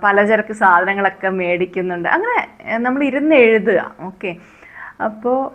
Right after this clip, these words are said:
നമുക്കിനി ആലോചിച്ചിട്ട് ഒന്നും കിട്ടുന്നില്ല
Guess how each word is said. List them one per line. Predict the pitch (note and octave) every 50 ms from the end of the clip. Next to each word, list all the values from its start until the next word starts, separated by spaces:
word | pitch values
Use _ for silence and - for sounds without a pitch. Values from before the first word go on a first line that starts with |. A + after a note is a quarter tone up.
| - _ _ _ _ _ _ _ _ _ _ _ _ _ _ _ _ _ _ _ -
നമുക്കിനി | C4 D4 D4 E4 E4 D#4 D#4+ E4 D#4+ D4+ - -
ആലോചിച്ചിട്ട് | - F#3+ G3+ G#3+ A#3 A#3+ C4 C4+ C4 C4+ C4+ C#4
ഒന്നും | B3+ - - A#3 A#3+ B3+ D4 E4+ F4+ F#4 A4 G#4+ D4
കിട്ടുന്നില്ല | C4 G#3+ B3+ B3 A#3+ A#3+ A3+ A3+